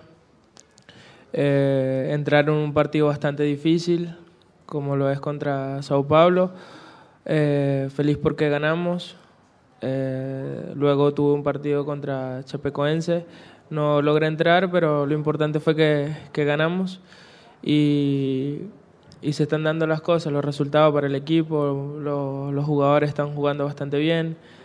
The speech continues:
eh, con muchísima confianza. Y de verdad que me siento bastante contento de estar en e-, en este plantel, en este club. Y bueno, tratar de aprovechar, eh, eh, al máximo mi-, mis oportunidades para jugar, para mostrarme, para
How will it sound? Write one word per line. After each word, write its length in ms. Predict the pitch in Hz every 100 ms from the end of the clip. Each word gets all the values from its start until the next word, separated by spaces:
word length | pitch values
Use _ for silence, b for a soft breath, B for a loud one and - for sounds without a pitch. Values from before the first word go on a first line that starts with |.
| B B B
eh, 760 | - 147 143 139 135 135 135 139 147 151 151 - -
con 140 | -
muchísima 420 | 147 139 143 147
confianza. 800 | 143 139 143 165 165 156 151 160 - - - - - - - - -
Y 60 | 143
de 120 | 143
verdad 220 | 143 143
que 60 | 156
me 100 | 147
siento 400 | 147 143 151 147
bastante 320 | 147 147 143
contento 380 | 151 147 147 156
de 60 |
estar 220 | 151 147
en 100 | 151
e-, 200 | 151 131
en 80 | 147
este 320 | 147 147 151
plantel, 420 | 143 139 139 156 160
en 140 | 151
este 200 | 147 147
club. 340 | 147 175 175 - B B B B
Y 80 |
bueno, 360 | 151 151 139 131
tratar 280 | 135 143 143
de 80 | 147
aprovechar, 560 | 151 156 139 139 139 147
eh, 400 | 151 147 139 143 151 - - - -
eh, 460 | 147 143 139 135 -
al 140 | 143
máximo 480 | 147 147 - 160 156
mi-, 260 | 151 143 139
mis 160 | 143
oportunidades 640 | 151 147 143 147 147 143 160
para 220 | 160 156
jugar, 340 | 143 147 175
para 140 | 175 156
mostrarme, 560 | 143 139 165 180 190
para 280 | 175 160 147